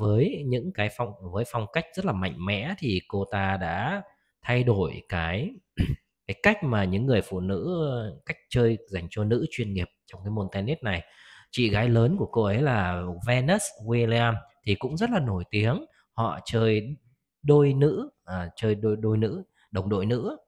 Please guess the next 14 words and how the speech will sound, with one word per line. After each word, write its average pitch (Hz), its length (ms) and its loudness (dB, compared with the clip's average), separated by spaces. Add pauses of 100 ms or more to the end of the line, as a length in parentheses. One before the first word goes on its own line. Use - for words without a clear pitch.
(120)
cùng 90 180 -4
nhau 104 360 0
và, 85 360 -2 (460)
à, 87 260 0
họ 90 360 -2
là 87 140 -2
hai 101 240 -2
người 95 200 0
phụ 90 180 -6
nữ 90 300 -4
mà 87 360 -2
có 90 280 -4
nhiều 95 500 4
giải, 82 520 -6